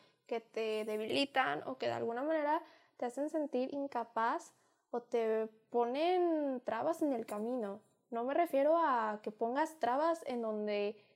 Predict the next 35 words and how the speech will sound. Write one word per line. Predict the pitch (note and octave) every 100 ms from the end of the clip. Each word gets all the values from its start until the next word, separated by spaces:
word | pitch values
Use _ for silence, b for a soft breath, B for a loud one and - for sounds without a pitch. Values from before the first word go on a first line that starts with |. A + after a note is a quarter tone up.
| _
sabes | - C4 E4 D#4+
que | B3
a |
lo | A3+
mejor | G#3+ B3+ C#4
puede | - C4+ D#4
entrar | E4 C#4+ C#4
algo | C#4 B3
nuevo | A#3+ A#3+
a | B3
tu | B3
vida | A3 A3 A#3+
que | A#3+
te | G#3+
beneficie, | G#3 G#3 - B3 A#3+ G#3
no, | G#3 A3+
al | A3+
contrario, | A3 G#3+ A#3 A3+
es | A3+ B3+
abrirle | B3+ C#4+ D4+
la | A3+
puerta | - C#4+ D4+ A3 -
a | A3
ese | A3 A#3
tipo | A3+ - A#3
de | G3+
cosas. | - A3+ A3 - - -
Tener | B3+ A#3+ C4+
una | E4 F4+
dieta | F4 E4+ D#4+ F4+
significa | - D4+ B3 B3+ C4+ D#4+
también | D#4+ A3+ A3 A#3
tener | D#4+ D4+ B3+ D#4 D#4+ _ _ _ _ _ _ -
un | C4+ D4
entorno | E4+ E4 - B3 C4 C#4